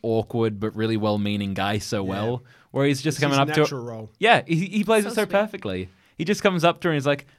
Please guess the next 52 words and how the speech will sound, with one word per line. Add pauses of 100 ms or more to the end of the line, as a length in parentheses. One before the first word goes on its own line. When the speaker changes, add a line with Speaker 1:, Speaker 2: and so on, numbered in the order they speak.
Speaker 1:
"I
heard
you're
trying
to
get
it
to
Chicago.
Well,
we're
blah,
blah,
blah." (220)
And
he
starts
talking
about, (100)
like, (200)
"I'm
Gus,
you
know,
polka
king
of
the
Midwest. (140)
Polka,
polka, (120)
you
know,
kiss
me
polka,"
that
kind
of
stuff.
And
he's
going
off,
like,
his
entire
album
cover,
Speaker 2:
Yeah.
Speaker 1:
like,
discography.